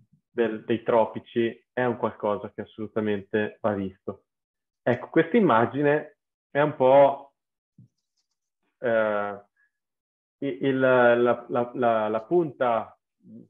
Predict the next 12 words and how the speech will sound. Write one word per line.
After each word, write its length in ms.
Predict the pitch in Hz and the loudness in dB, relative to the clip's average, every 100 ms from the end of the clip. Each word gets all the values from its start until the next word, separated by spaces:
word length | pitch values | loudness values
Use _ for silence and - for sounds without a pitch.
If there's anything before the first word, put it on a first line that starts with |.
| _ _ | _ _
la 120 | 113 | -20
punta 960 | - 139 123 135 120 113 110 107 104 101 101 | -16 -14 -10 -4 -2 0 0 -2 -2 -6 -8
dell'iceberg 920 | 113 127 135 123 113 113 107 113 107 | -6 -2 -2 -4 -6 -8 -6 -8 -6
del, 500 | 117 113 110 107 - _ _ _ _ _ _ | -6 -2 -2 -4 -10 _ _ _ _ _ _
eh, 260 | 120 117 - | -8 -6 -6
de-, 280 | 135 127 - | -6 -6 -2
della 380 | 120 117 113 113 | 0 4 2 0
spedizione 720 | 123 117 - 127 120 120 120 | -6 -8 -4 0 2 0 -2
che 240 | 120 117 | -2 0
abbiamo 320 | 117 120 117 | 0 -2 -6
fatto 380 | - 113 110 123 | -4 -4 -4 -8
insieme 720 | 110 - 120 117 120 117 | -10 -8 -6 -4 -4 -4